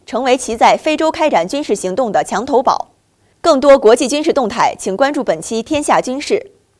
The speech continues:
节目最后来关注图片新闻。四月二十日是第十三个联合国中文日。我第八批赴南苏丹朱巴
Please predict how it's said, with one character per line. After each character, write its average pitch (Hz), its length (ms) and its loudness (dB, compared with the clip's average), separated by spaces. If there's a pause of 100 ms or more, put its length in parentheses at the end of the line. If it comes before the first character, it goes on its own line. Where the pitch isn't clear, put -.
(560)
节 254 100 2
目 302 100 -2
最 294 140 0
后 202 280 4
来 180 160 6
关 247 180 2
注 214 160 -2
图 180 140 -4
片 254 180 -2
新 240 180 -6
闻。 175 240 4 (400)
四 - 240 -4
月 262 100 6
二 277 200 6
十 208 120 -2
日 185 280 2
是 247 160 -4
第 226 160 -4
十 - 140 -2
三 311 260 -2
个 180 240 4
联 185 200 0
合 254 140 -2
国 185 220 2
中 302 160 -4
文 175 160 -2
日。 175 240 -2 (460)
我 208 140 2
第 269 140 0
八 302 180 6
批 262 240 -2
赴 247 220 -2
南 185 180 -2
苏 277 160 -6
丹 269 280 4
朱 302 180 -4
巴 294 240 4